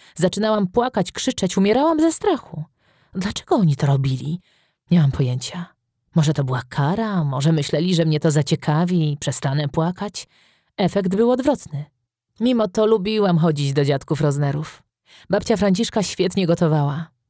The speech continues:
Nie pamiętam co, ale przypominam sobie, że lubiłam siedzieć z nią przy stole w kuchni.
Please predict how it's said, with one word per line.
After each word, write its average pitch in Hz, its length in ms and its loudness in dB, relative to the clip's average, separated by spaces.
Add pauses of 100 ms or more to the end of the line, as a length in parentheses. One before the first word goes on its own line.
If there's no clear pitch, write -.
Nie 247 100 -2
pamiętam 160 420 0
co, 170 340 0
ale 202 140 -2
przypominam 156 460 0
sobie, 160 260 2
że 156 120 4
lubiłam 151 400 4
siedzieć 143 340 0
z 131 100 -2
nią 143 160 2
przy 139 120 -2
stole 131 320 0
w - 60 -12
kuchni. 156 400 -8